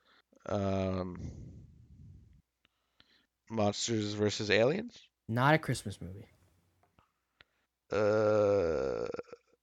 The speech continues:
Speaker 1: Pineapple Express?
Speaker 2: Not a Christmas movie.
Speaker 1: Uh, Knocked Up?
Speaker 2: Not a Christmas movie. Do you wanna just give
Speaker 1: Yeah.
Speaker 2: up?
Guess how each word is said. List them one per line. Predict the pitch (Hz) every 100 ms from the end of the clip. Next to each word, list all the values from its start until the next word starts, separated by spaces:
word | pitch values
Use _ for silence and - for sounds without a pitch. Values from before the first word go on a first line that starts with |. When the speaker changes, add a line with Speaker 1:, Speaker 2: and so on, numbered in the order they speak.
| _ -
Speaker 1:
Pineapple | 127 123 113 120
Express? | 113 - 170 - - _ _ -
Speaker 2:
Not | 110 117 131 160
a | 175
Christmas | 170 160 151
movie. | 151 151 160 _ _ _ _
Speaker 1:
Uh, | 107 120 139 143 139 139 139 143 143 143
Knocked | 143 151 - 185
Up? | 190 - _ _ _ _ _ _ _ _ _ -
Speaker 2:
Not | 107 127 156
a |
Christmas | 156 147 151 139
movie. | 143 143 - - _ _ _ _ - - - _ _ _ _ _ -
Do |
you | 147
wanna | 165 202
just | 196
give | - 165
Speaker 1:
Yeah. | 160
Speaker 2:
up? | 196